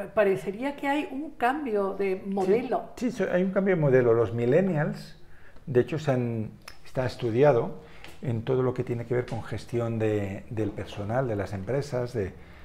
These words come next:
Speaker 2: de, mm, conservar el talento, a, hacer que la gente no cambie, ¿no? de, de una corporación a la otra. Mm, la generación de nuestros padres,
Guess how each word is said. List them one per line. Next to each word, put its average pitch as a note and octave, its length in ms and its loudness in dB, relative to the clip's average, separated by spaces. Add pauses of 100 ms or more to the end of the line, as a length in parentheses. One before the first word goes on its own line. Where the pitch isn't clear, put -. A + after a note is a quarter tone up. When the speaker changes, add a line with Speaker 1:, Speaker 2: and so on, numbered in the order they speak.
(180)
Speaker 2:
de, G#2 380 0
mm, - 720 -10
conservar G#2 540 -2
el G2+ 160 -2
talento, C3 800 -4 (600)
a, G#2+ 280 0
hacer - 280 -6
que A2+ 120 -2
la G#2+ 120 0
gente G#2 320 -4
no G2 120 -8
cambie, A2+ 360 -6
¿no? C3+ 160 -6
de, A2+ 180 -2
de G#2 140 -2
una G2 220 -6
corporación G#2 540 -6
a A2 60 2
la A#2 80 6
otra. B2 280 2 (500)
Mm, A#2 400 -2
la A2 100 0
generación A#2 560 2
de C#3+ 120 2
nuestros C#3 360 -2
padres, D3+ 680 4